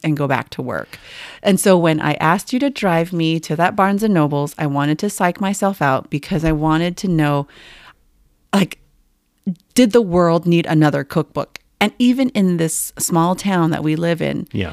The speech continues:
Speaker 1: there were still hundreds of cookbooks. And I just walked down the aisle and, and thinking, "Well, which book would I buy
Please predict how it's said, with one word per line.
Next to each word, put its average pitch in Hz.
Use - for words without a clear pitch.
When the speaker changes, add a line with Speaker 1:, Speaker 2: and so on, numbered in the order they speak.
Speaker 1:
there 269
were 269
still 262
hundreds 254
of -
cookbooks. -
And 196
I 196
just 196
walked 202
down 220
the 196
aisle 185
and, 196
and 202
thinking, 208
"Well, 220
which 240
book 214
would 190
I 190
buy 160